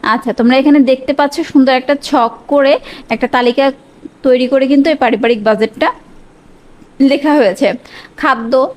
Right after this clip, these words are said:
খাদ্যর এখানে চাল, আটা, তেল, মাছ, মাংস, সবজি, ফলমূল, বেকারি, এগুলোতে দেখো ছ হাজার পাঁচশো টাকা, এক হাজার টাকা, পা-, পাঁচশো টাকা। তোমরা এটা নিশ্চয়ই বুঝে নিয়েছো যে কিভাবে করা হয়েছে। এরপর দেখো বস্ত্র, নতুন কাপড় এক হাজার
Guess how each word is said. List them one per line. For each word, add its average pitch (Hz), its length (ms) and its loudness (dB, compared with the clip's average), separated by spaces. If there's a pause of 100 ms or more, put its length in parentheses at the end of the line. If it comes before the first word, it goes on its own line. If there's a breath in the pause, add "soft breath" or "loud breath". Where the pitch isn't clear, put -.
খাদ্যর 262 380 0
এখানে 269 300 2
চাল, 247 420 0
আটা, 254 400 0
তেল, 254 420 0
মাছ, 226 380 0
মাংস, 220 320 2
সবজি, 254 560 0
ফলমূল, 277 520 4
বেকারি, 233 460 2 (440 loud breath)
এগুলোতে 269 440 2
দেখো 262 360 0 (340 loud breath)
ছ - 80 -2
হাজার 277 320 2
পাঁচশো 262 360 -2
টাকা, 285 320 0
এক 233 300 -2
হাজার 262 240 0
টাকা, 285 200 -2
পা-, 247 180 -6 (480)
পাঁচশো 247 280 -2
টাকা। 202 280 -2 (140)
তোমরা 277 160 4
এটা 294 140 0
নিশ্চয়ই 311 320 2
বুঝে 262 300 2
নিয়েছো 294 340 2
যে 285 120 0
কিভাবে 277 360 0
করা 262 240 0
হয়েছে। 294 380 2 (680 loud breath)
এরপর 294 280 2
দেখো 294 280 0
বস্ত্র, 240 560 0
নতুন 269 340 4
কাপড় 247 320 0
এক 220 120 -2
হাজার 277 200 0